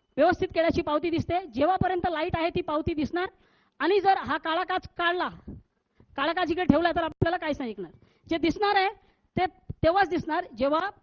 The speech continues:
पहिल्यासारखा व्हीव्हीपॅट असेल. पहिल्याचा व्हीव्हीपॅट जो होता त्याच्यामध्ये काळा काच नव्हता. आता काळा काच लावल्यानंतर वोट झाल्यावर पहिला वोट जेव्हा वोट, वोट करणार त्याला त्याची पावती दिसणार फक्त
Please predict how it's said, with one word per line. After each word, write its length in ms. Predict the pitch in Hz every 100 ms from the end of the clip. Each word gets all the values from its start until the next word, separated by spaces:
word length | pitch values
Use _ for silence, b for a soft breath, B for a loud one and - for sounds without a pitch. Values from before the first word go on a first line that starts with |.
| _ -
पहिल्यासारखा 580 | 302 370 370 320 302
व्हीव्हीपॅट 400 | 320 294 302 277
असेल. 180 | 240 202 -
पहिल्याचा 260 | 294 349
व्हीव्हीपॅट 320 | 370 339 339 349
जो 100 | 311
होता 180 | 277
त्याच्यामध्ये 480 | 339 311 339 320 302
काळा 240 | 370 269 311
काच 180 | 311 -
नव्हता. 240 | 247 190 165 b b b
आता 200 | 285 320 359
काळा 300 | 330 330 381
काच 240 | 415 403
लावल्यानंतर 640 | 320 311 359 392 381 381 370
वोट 240 | 320 370
झाल्यावर 460 | 262 247 320 330 226
पहिला 340 | - 294 370
वोट 200 | 349 359
जेव्हा 220 | 349 359
वोट, 180 | 330 330 - b b b
वोट 200 | 311 339
करणार 360 | 339 262 240 359 _ -
त्याला 180 | 311 359
त्याची 260 | 359 370
पावती 340 | 370 311 320 359
दिसणार 420 | 339 330 349 349 -
फक्त 240 | 320 320